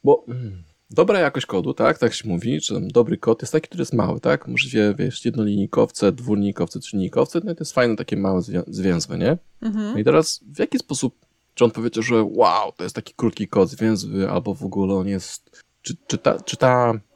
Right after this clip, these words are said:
Speaker 1: niespodziewaność tego kodu, czy to właśnie było to, że jest taki zwięzły, czy jest po prostu taki sprytny, że o, tutaj, wiesz, bicik, tu se przesunę i w ogóle ciu, ciu, ciu, i sama się robi, czy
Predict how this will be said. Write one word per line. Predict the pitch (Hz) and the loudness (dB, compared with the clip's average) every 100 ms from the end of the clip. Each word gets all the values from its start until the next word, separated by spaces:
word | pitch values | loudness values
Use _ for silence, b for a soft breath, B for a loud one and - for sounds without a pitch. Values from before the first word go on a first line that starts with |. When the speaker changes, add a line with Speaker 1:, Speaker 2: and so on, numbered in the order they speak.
| _ | _
Speaker 1:
niespodziewaność | 104 104 110 104 - 104 95 101 98 131 107 - | -10 -6 -6 -6 -4 -2 0 0 4 4 2 -2
tego | - 101 | -4 0
kodu, | 101 104 | 2 2
czy | 120 | 2
to | - | -2
właśnie | 104 107 110 | -2 -2 -2
było | 101 104 | 0 0
to, | 107 | 0
że | |
jest | 98 | -4
taki | - - | -8 -12
zwięzły, | 95 101 110 135 - 196 | -6 0 2 2 2 0
czy | - | 0
jest | 131 | -4
po | - | -4
prostu | 120 - 110 117 B B B | -4 2 4 2 B B B
taki | 104 - 107 98 | -8 -6 -10 -10
sprytny, | - - - 135 147 117 | -14 -8 -6 -6 -8 -6
że | - | -2
o, | 160 170 | 0 0
tutaj, | - 151 139 131 | -2 -2 -2 -4
wiesz, | - 107 98 | -2 -2 -2
bicik, | 110 143 - 156 - | -4 -8 -6 -6 -4
tu | 139 | -4
se | 131 | -4
przesunę | - 123 - 160 156 160 160 | -4 -6 -4 -4 0 0 0
i | 135 | -2
w | 143 | -4
ogóle | 131 135 | -2 -2
ciu, | 202 220 | -2 -2
ciu, | - | 0
ciu, | 220 180 | 0 0
i | |
sama | 165 139 139 | -2 -2 -2
się | - | 0
robi, | 139 190 240 | 2 2 -2
czy | - 185 | -2 -2